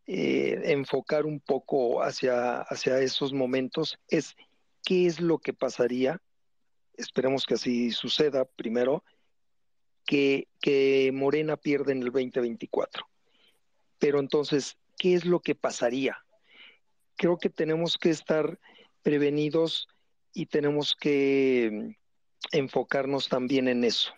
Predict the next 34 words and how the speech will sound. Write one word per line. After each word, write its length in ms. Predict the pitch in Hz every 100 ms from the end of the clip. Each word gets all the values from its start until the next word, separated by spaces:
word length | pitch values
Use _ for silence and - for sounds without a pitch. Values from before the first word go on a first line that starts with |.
| _
Eh, 120 | - 131
te-, 140 | -
tenemos 360 | - 175 226 220
muchísimas 580 | 180 - 202 180 151 -
cosas, 500 | 165 147 139 117 -
eh, 220 | 117 113 - - - -
eh, 120 | 135
por, 320 | 123 135 123
por, 680 | - 131 123 120 117 113 113 - - - _ -
por 160 | 147
atender, 560 | 143 151 139 139 131 - - - _ _ _ _ _ _ _
pero 140 | - 143
¿qué 160 | -
pasaría 720 | 175 180 - 143 160 135 110 - _ _ _ _ _ -
o, 220 | - 131 - 349
o 120 | 170
qué 140 | - 165
va 120 | 160
a 60 |
pasar? 600 | 156 139 - 160 143 123 - _ -
Me 180 | 143 131
voy 160 | 135 151
a 20 |
atrever 320 | 151 147 139
a 60 | 139
decirlo, 480 | 131 - 127 120 120
¿qué 120 | 156
va 100 | 151
a 60 |
pasar 340 | - 143 160 151
en 100 | 147
el 100 | 131
veinte 260 | 139 139
veinticuatro 640 | 139 123 127 131 123 139